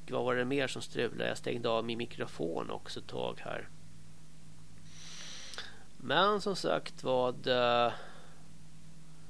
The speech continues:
jag tror att jag ska ta bort... Eh, eller där, nej. Eh, vi ska se här. Jag, eh, kommer att dra upp den här grejen och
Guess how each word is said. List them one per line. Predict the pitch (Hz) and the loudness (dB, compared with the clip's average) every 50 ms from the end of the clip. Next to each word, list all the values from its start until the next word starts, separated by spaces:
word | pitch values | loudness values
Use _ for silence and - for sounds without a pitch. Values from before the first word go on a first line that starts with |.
| - - - - - - - - - - - - - - - - - - - - - - - - - - - - - - - - - | -8 -8 -8 -8 -8 -8 -8 -8 -8 -8 -8 -8 -8 -8 -8 -8 -8 -8 -8 -8 -8 -8 -8 -8 -8 -8 -8 -8 -8 -8 -8 -8 -8
jag | 127 110 - - | -8 -8 -8 -6
tror | - 131 131 127 127 | -4 -2 0 2 2
att | 123 - - - - | 0 0 -2 -4 -4
jag | 123 113 | -4 -4
ska | - - 131 | -4 -4 -6
ta | - - - 120 | -6 -4 -4 -4
bort... | - - 69 69 - - - - - - - - - | -2 0 0 0 0 -2 -4 -6 -6 -6 -6 -4 -4
Eh, | - 65 64 64 64 - 65 65 | -2 -2 0 0 0 -2 -2 -2
eller | 64 65 62 60 - - - - - - | -2 -2 -4 -4 -4 -6 -6 -8 -8 -6
där, | - - 64 65 65 64 64 65 - - 113 | -4 -2 0 0 0 0 -2 -2 -4 -4 -4
nej. | 123 135 139 - - - - - - - - - - - - - - - - - - - - - - - - - - - 120 117 | -4 -4 -4 -4 -6 -8 -8 -8 -8 -6 -6 -6 -6 -6 -6 -6 -6 -6 -6 -6 -6 -6 -6 -8 -8 -8 -8 -8 -6 -4 -2 -2
Eh, | 117 117 120 120 117 117 | 0 0 0 0 0 0
vi | 117 110 | -2 -2
ska | - - 120 | -2 -4 -4
se | - - 160 151 135 117 | -2 0 2 4 4 4
här. | 113 113 110 110 110 113 - - - - - - - - - - - - - - - - | 4 4 4 4 2 0 -4 -6 -6 -6 -6 -6 -6 -6 -6 -6 -6 -6 -6 -6 -6 -6
Jag, | - - 123 113 110 110 104 - - - | -4 -2 -2 -2 -2 -2 -4 -6 -4 0
eh, | 123 120 117 113 113 110 - - - - - - - | 2 4 4 4 4 2 0 -4 -6 -8 -8 -8 -8
kommer | - - 120 117 113 117 131 | -4 -2 -2 -2 -2 -2 0
att | 127 117 - - | 0 -2 -2 -2
dra | - 120 | -2 0
upp | 120 139 - - - - - | 0 0 0 -2 -4 -4 -4
den | 117 110 | -4 -4
här | 104 110 110 110 | -2 0 0 0
grejen | 107 107 113 110 107 107 110 110 110 110 110 - - | 0 0 0 0 0 0 0 -2 -2 -4 -4 -6 -6
och | 127 127 113 - | -6 -6 -6 -6